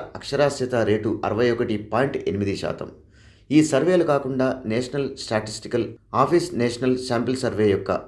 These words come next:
డెబ్బై ఐదవ రౌండ్లో భాగంగా హౌసింగ్ యొక్క సామాజిక వినియోగం భారతదేశంలో విద్యా పేరుతో నిర్వహించబడింది. కేరళ స్టేట్ లిటరసీ మిషన్ కమిషన్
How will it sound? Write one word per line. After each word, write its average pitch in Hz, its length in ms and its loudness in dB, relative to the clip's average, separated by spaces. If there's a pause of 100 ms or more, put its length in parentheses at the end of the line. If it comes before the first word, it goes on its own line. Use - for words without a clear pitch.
డెబ్బై 101 340 2
ఐదవ 131 280 4
రౌండ్లో 98 320 0
భాగంగా 95 560 -4 (520)
హౌసింగ్ 180 380 6
యొక్క - 340 -2
సామాజిక 123 540 0
వినియోగం 104 580 0 (480)
భారతదేశంలో 131 800 2
విద్యా 120 400 0
పేరుతో 104 360 0
నిర్వహించబడింది. 92 840 -4 (440)
కేరళ 185 380 6
స్టేట్ 147 400 -2
లిటరసీ 127 840 -2 (200)
మిషన్ 110 380 -2
కమిషన్ 101 420 0